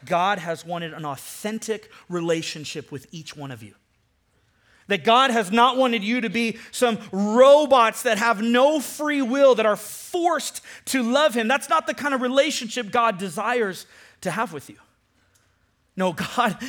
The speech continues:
God wants a real, authentic relationship with you. And in order for you to authentically choose him, he has to provide a way for you and I to reject him.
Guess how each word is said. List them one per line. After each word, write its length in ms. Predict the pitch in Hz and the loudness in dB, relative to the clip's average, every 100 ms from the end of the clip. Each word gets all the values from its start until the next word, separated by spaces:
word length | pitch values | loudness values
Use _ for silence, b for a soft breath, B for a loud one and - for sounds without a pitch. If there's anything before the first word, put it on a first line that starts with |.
| 233 | -2
God 220 | 233 226 240 | 2 2 2
wants 180 | 233 208 | -2 -2
a 80 | |
real, 460 | 202 208 240 262 240 202 | -2 0 2 4 4 4
authentic 880 | 196 - - 262 269 - 269 254 B B 196 | -2 -2 -6 -4 -4 -4 -8 -8 B B -2
relationship 1000 | 208 190 214 247 - 247 220 247 240 B B 165 | 0 2 2 0 -4 -8 -6 -4 -6 B B -10
with 380 | 175 220 - | -2 -2 -4
you. 180 | 185 160 B 202 | -10 -10 B -2
And 120 | 220 | 0
in 120 | 220 | 0
order 640 | 233 285 320 330 339 339 - | 4 6 8 6 6 4 4
for 240 | 302 262 | 2 0
you 240 | 247 277 | 2 0
to 60 | 277 | 2
authentically 880 | 233 240 - 302 330 330 254 302 247 | 2 2 0 -2 0 -4 -4 -4 -4
choose 640 | - - - 359 339 254 | -4 -4 0 0 0 -2
him, 400 | - 180 185 254 247 277 240 | -6 -4 -2 -4 -6 -12 -4
he 160 | 269 | -2
has 460 | 214 269 302 302 - | 0 2 4 2 -2
to 180 | - 285 | -10 -10
provide 520 | - 247 208 240 247 | -2 -2 0 0 0
a 60 | 220 | -2
way 280 | 220 226 | -4 -4
for 180 | 220 214 | -6 -10
you 240 | 185 196 196 | -10 -10 -8
and 80 | |
I 140 | 185 180 | -8 -8
to 80 | 160 | -10
reject 640 | 147 127 - 156 - - | -12 -14 -12 -14 -14 -20
him. 160 | 127 | -20